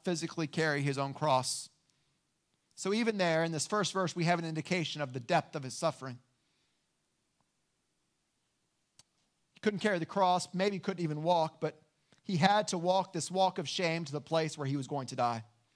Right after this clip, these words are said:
It was a place just outside the city, just beyond the wall, a place called Golgotha, which Mark tells us means a place of a skull.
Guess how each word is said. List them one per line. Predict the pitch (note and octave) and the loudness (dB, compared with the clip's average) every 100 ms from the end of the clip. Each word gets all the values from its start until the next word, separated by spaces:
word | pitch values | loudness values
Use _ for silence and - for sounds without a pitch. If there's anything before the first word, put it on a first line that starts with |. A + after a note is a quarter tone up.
| _ _ _ _ _ _ _ _ _ _ | _ _ _ _ _ _ _ _ _ _
It | F3 | -6
was | E3+ | -4
a | |
place | - G#3+ F#3 | 2 2 2
just | - G#3+ A#3+ | -2 0 2
outside | F#3+ G#3 G#3+ | 2 2 0
the | G3 | 0
city, | - F3 E3+ | -2 0 0
just | D3+ F#3+ - | 0 -2 -2
beyond | G#3+ G3+ G3 | 0 2 2
the | |
wall, | D#3 D3+ D3+ D3+ _ _ _ - | 0 0 0 -2 _ _ _ -14
a | D3 | -4
place | - G3+ F3+ | 2 2 2
called | F#3 E3 D#3 - - | 0 0 -2 -8 0
Golgotha, | E3 E3 E3 D#3+ - D#3 | 2 4 4 2 0 -2
which | D#3 D3+ E3+ | -2 -4 2
Mark | F3 F#3+ | 2 2
tells | - D#3 C#3 | 2 2 2
us | D3 - | -2 -4
means | F3+ F#3 C3+ C#3 - - - _ _ _ - | -2 -2 -2 -2 -4 -6 -12 _ _ _ -6
a | C#3 | -6
place | - F#3 F#3+ F3+ - - - _ _ _ _ | 0 2 2 0 -2 -4 -6 _ _ _ _
of | C#3 | -6
a | A#2+ | -2
skull. | - - D3+ G#2+ | -2 0 0 0